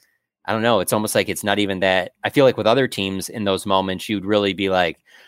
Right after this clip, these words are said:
"Let's listen in to hear what he has to say. This could be," and it's like, really, it's just filling in the blank. Like, you said the same thing about this guy that you said about this guy two years ago, this guy three years ago, this guy five years ago, this guy fifteen years ago. Like, I don't know. Like,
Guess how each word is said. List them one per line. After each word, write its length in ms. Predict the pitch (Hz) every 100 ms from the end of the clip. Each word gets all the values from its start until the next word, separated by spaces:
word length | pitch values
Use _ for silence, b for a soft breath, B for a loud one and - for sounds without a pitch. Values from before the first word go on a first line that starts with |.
| b
"Let's 240 | 113 120
listen 320 | 147 135 135 123
in 160 | 127
to 60 | 107
hear 200 | 123 127
what 120 | 117
he 60 | 101
has 260 | 120 110
to 100 | 95
say. 380 | - - 120 85
This 180 | 90 -
could 140 | 123
be," 120 | 131
and 140 | 131 120
it's 220 | 110 -
like, 180 | 110 -
really, 320 | 123 147 127
it's 220 | 98 -
just 280 | - 110 -
filling 260 | 127 120 117
in 80 | 104
the 80 |
blank. 420 | 92 104 98 76 -
Like, 300 | 90 87 -
you 180 | 90 98
said 200 | 120 101
the 80 |
same 260 | 95 110 107
thing 160 | 113 104
about 220 | 95 92
this 160 | 110
guy 160 | - 90
that 80 | 90
you 80 | 85
said 180 | 113
about 200 | 98 92
this 180 | 101 104
guy 180 | 104 95
two 160 | - 104
years 300 | 98 95 98
ago, 160 | 101
this 180 | 95 101
guy 160 | 104 92
three 180 | 95
years 200 | 95 92
ago, 160 | 87 95
this 100 | 92
guy 160 | - 92
five 260 | 101 98
years 160 | 95 92
ago, 140 | 98
this 140 | 90 -
guy 140 | 87
fifteen 360 | - 95 98 92
years 200 | 92 -
ago. 160 | 98
Like, 180 | 92 90 b b b b b -
I 60 |
don't 80 | 107
know. 140 | 104 92
Like, 500 | 85 - - -